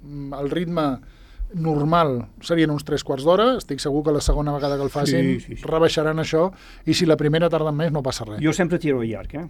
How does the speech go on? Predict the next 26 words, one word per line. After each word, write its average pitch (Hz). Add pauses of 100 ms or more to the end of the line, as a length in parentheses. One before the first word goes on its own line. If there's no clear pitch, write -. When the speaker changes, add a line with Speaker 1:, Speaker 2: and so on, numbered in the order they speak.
Speaker 1:
Però 151
pot 170
Speaker 2:
Amb -
el 165
Speaker 1:
quedar, 165
Speaker 2:
temps. -
Speaker 1:
pot 170
quedar 180
realment 165
bo, 170 (520)
com 147
dèiem, 180
sobretot 156 (140)
seguint 151
aquestes 156
passes 147
bones 170
i 220 (140)
les 135
quantitats 165 (400)
que 175
trobaran 165
a 160
la 147
recepta 165 (440)
que 175